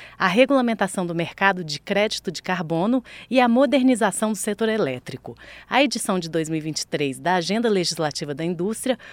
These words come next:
contou com a participação de cento e trinta e nove entidades empresariais no processo de elaboração. O vice-presidente da República e ministro do Desenvolvimento, Indústria, Comércio e Serviços, Geraldo Alckmin,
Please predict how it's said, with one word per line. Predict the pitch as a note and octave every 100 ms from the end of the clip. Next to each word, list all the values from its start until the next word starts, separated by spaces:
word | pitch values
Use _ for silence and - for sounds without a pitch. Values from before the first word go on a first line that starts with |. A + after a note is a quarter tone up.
| -
contou | C#4+ C#4 D4+
com | D4
a | C4+
participação | G#3 - - F3+ - A3 G3+
de | -
cento | - C#4+ D4+
e | C#4+
trinta | C#4 C4
e | A#3
nove | G#3 F#3+
entidades | F#3+ F3+ D#3+ D3 D#3+
empresariais | D3 D#3+ D3 D#3 E3 D3+ F#3+ A3
no | A#3+
processo | C4+ B3 A#3 A#3
de | G#3+ A3+
elaboração. | G#3+ G3+ G3+ G3+ - A#2 A2 _ - - - -
O | A#3+
vice-presidente | D4 - - C4+ F#3+ F#3+ F3
da | E3
República | D#3 - A3+ G#3+ G#3+
e | G3
ministro | F#3+ F#3+ A#3 - E3+ D#3
do | E3+
Desenvolvimento, | G#3+ A3+ C4 A3+ F#3+ E3+ F3 A3
Indústria, | G3 D#3 F#3+ A3 - D#3 C#3+
Comércio | - F#3+ G3+ B3 -
e | A3+
Serviços, | F#3 D#3+ D3 C3 - C#3
Geraldo | F3+ F3+ F#3+ F3 C#3
Alckmin, | C#3 F3+ A3+